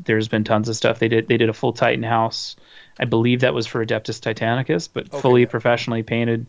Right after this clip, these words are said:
Speaker 2: Yeah.
Speaker 1: There, the stuff rivals the Nova Open charity raffle. So,
Speaker 2: Yeah.
Speaker 1: uh, if you don't have a ticket, get over there, get one,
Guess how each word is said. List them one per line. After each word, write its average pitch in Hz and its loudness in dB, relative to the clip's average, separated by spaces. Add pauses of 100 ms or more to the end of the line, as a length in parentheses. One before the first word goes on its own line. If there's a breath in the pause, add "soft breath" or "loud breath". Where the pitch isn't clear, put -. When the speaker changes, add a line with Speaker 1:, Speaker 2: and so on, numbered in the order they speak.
Speaker 2:
Yeah. 170 -6 (180 loud breath)
Speaker 1:
There, 139 6
the 139 2
stuff 160 0
rivals 120 -2
the 117 -6
Nova 113 -2
Open 110 -2
charity 107 -2
raffle. 120 -4
So, 139 -4 (160 loud breath)
Speaker 2:
Yeah. 156 -4
Speaker 1:
uh, 117 2
if 131 -10
you 135 0
don't 143 8
have 127 4
a 123 -2
ticket, 120 -2 (100)
get 120 -2
over 110 -2
there, 110 -2 (460)
get 120 0
one, 113 0